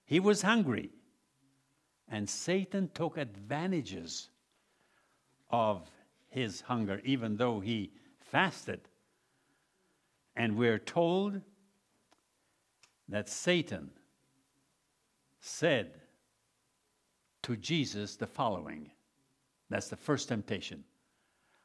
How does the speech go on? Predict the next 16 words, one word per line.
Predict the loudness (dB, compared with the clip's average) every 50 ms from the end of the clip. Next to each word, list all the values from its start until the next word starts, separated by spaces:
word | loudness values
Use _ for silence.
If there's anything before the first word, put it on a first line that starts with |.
| _ -2
Are | -2 0
you | 2 2 2
ready | 2 2 0 0 -4
for | -6 -6 -8 -8
this? | -8 -10 -12 -16 -20 _ _ _ _ _ _ _ _ _ _ _ _ _ _ _ _ _ _ _ _ _ _ _ _ _ _ _ _ _ _ _ _ _ _ _ _ _ _ _ _ _ _ _ _ _ _ _ _ _ _ _ _ _ _ _ -14
Satan | -4 0 2 2 4 2 2 0 -2
said | 0 0 -2 -2 0
to | -2 -2
Jesus, | 0 2 2 2 2 0 -2 -6 -8 -6 -4
"If | -4 -4 -4 -4 -8 -8 -4
thou | -2 0 0 0 0 0 0 0 -2 -4 -6 -4 0
be | 2 4 4 4 4 2 2 -2 -4 -6 -8 -12 -20 _ _ _ _ _ _ _ _ _ -6
the | -2 -2 -2
Son | 0 -2 -2 -2 0 0 2 2 2 2 2 0 -2 -4
of | -6 -6 -6 -8 -6
God." | -4 -2 0 0 0 -2 -4 -8 -12 -16